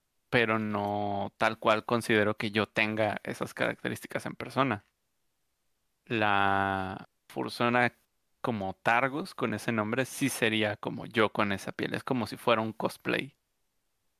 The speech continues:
de este personaje, pero usado para, para interactuar con la comunidad, porque esa es,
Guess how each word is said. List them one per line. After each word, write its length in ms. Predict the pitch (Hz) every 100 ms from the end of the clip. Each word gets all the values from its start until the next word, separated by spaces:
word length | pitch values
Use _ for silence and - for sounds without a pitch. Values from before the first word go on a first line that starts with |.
| _ -
de 200 | 139 110
este 220 | - 117
personaje, 640 | 127 117 110 107 - 135
pero 280 | - 113 101
usado 420 | 98 113 104 101
para, 520 | - 107 101 98 - -
para 180 | 120 104
interactuar 500 | 98 107 101 - 113
con 120 | 113
la 80 | 104
comunidad, 340 | 113 113 135 -
porque 240 | 123 -
esa 140 | 120
es, 140 | 135